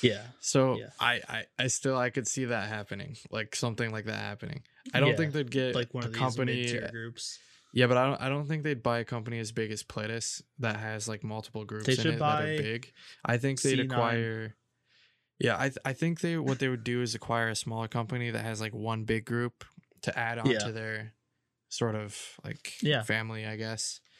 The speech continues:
Speaker 2: And then
Speaker 1: Acquire C nine, you get
Speaker 2: Yeah.
Speaker 1: C I X, and then we get more Yuna music, hopefully, and then more
Speaker 2: Good
Speaker 1: big
Speaker 2: Day?
Speaker 1: features.
Speaker 2: Isn't Good Day from C nine?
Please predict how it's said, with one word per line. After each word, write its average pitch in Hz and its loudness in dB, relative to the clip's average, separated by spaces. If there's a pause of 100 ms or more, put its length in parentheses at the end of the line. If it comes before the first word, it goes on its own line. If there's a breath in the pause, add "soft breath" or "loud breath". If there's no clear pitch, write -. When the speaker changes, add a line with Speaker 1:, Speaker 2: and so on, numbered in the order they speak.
(300 soft breath)
Speaker 2:
And 110 4
then 107 2
Speaker 1:
Acquire 139 0
C 147 -4
nine, 117 -2
you 131 -8
get 135 -2
Speaker 2:
Yeah. 107 2 (160)
Speaker 1:
C 135 -2
I 135 4
X, 120 -4
and 123 -6
then 120 -6 (320 loud breath)
we 127 0
get 131 -2
more 131 -2
Yuna 127 -2
music, 113 -6 (160)
hopefully, 120 -6
and 117 -6
then 117 -8 (100)
more 120 -4 (300)
Speaker 2:
Good 107 4
Speaker 1:
big 131 6
Speaker 2:
Day? - -6
Speaker 1:
features. 135 -2
Speaker 2:
Isn't 127 0
Good 120 0
Day 131 -2
from 123 -8
C 131 -6
nine? 135 -6